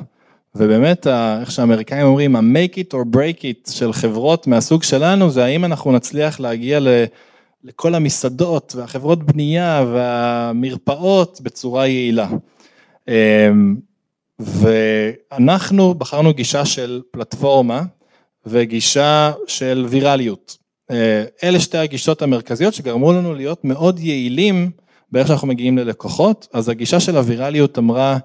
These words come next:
"בתשלום יש אלמנט ויראלי." אני, נגיד, מסעדה משלמת לספק דגים, לספק קפה,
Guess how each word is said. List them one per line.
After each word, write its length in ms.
"בתשלום 600
יש 280
אלמנט 480
ויראלי." 440
אני, 500
נגיד, 340
מסעדה 400
משלמת 500
לספק 760
דגים, 460
לספק 460
קפה, 540